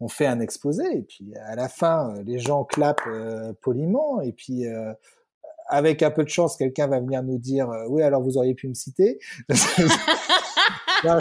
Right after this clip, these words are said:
c'est en général le truc. On aura peut-être, euh, quelques, « Oh, l'exposé était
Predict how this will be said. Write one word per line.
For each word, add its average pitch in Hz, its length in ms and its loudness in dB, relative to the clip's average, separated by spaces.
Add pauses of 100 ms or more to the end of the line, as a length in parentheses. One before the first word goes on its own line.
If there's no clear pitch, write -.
c'est 131 160 0
en 131 80 4
général 143 520 4
le 135 100 4
truc. - 140 -14 (500)
On 160 160 6
aura 160 280 8
peut-être, 175 280 4
euh, 156 380 6
quelques, « 160 440 2
Oh, 156 480 6
l'exposé 139 460 0
était 131 320 0